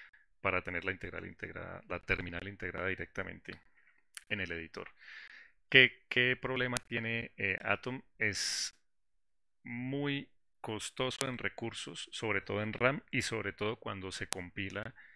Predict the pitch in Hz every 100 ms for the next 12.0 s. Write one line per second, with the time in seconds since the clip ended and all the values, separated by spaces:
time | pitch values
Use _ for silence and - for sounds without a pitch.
0 | - - _ 104 98 90 92 95 - 90
1 | 85 104 95 90 - - - - 92 90
2 | - 101 107 110 107 110 101 92 90 90
3 | 101 92 104 - 87 82 98 101 98 -
4 | - 98 90 - 131 - - - - -
5 | 107 107 104 95 - 98 92 95 110 104
6 | 101 113 123 127 - - 101 - 95 -
7 | 98 98 - 104 95 98 107 107 107 107
8 | 95 92 95 110 113 - 101 - 92 87
9 | - _ - - 90 87 101 101 104 -
10 | 90 - - 95 107 - _ _ _ -
11 | 95 - 95 85 - 113 113 104 87